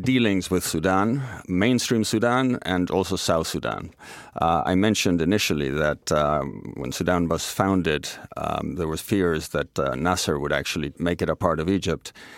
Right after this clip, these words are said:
At the time, members of the Sudanese political spectrum contacted the Israelis, had actually a meeting in London,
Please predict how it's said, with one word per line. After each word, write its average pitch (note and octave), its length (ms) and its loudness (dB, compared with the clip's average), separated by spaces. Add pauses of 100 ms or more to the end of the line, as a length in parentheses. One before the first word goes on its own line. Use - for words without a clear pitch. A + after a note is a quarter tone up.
(100)
At F#2 160 0
the G2+ 100 2
time, F2+ 640 2
members G2+ 420 2
of E2 140 0
the E2 480 0
Sudanese F2 920 0
political F#2+ 520 2
spectrum E2 680 -2 (100)
contacted F#2 540 0
the C#2+ 140 0
Israelis, F#2 380 -2
had D#2+ 120 2
actually E2 280 -4
a D#2 140 -2
meeting E2 180 -2
in D#2+ 140 -4
London, F2 400 0